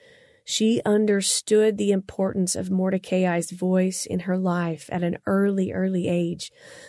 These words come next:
Little did she know that what she did in her youth was preparing her for the future.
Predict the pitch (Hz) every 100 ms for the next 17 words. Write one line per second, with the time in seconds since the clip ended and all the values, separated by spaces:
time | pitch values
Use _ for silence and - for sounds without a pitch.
0 | - 226 311 320 311 - 269 254 240 269
1 | 247 190 196 220 - - 240 220 196 226
2 | 240 240 247 - 208 185 220 226 196 233
3 | 349 311 - - - _ _ _ _ 202
4 | 208 - - 202 - 202 208 196 190 185
5 | 180 185 - 208 - 160